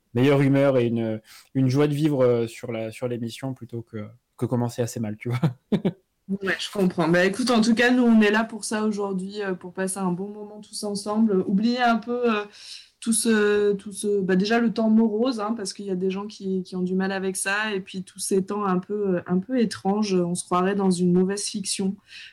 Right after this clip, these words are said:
Speaker 2: Euh, donc, euh, voilà, on espère qu'on va réussir à, voilà, avec vous, ouvrir une petite fenêtre de quelques heures où on passe un bon moment, on rigole,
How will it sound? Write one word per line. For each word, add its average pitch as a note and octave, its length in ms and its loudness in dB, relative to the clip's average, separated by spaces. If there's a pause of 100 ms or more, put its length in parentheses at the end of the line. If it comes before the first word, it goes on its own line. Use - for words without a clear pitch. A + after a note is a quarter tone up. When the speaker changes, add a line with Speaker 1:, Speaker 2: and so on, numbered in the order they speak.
(120)
Speaker 2:
Euh, F3 320 0
donc, F3 320 -2
euh, E3+ 260 -2
voilà, E3+ 400 -2
on F3+ 300 -6
espère F#3+ 400 -4
qu'on F#3 160 -2
va E3+ 120 -2
réussir F3+ 520 0
à, E3+ 280 2 (480)
voilà, F#3 280 2
avec F#3 260 4
vous, G#3+ 220 2
ouvrir G#3 300 2
une G#3 160 0
petite A#3+ 340 -4
fenêtre A3 340 0
de G#3 120 -8
quelques G#3 480 -6
heures G#3+ 220 -4
où F#3+ 100 -6
on F3+ 40 -6
passe F#3+ 260 -4
un F#3+ 100 -2
bon F#3+ 180 0
moment, G3 380 -2 (140)
on G3 40 -16
rigole, G3 420 -6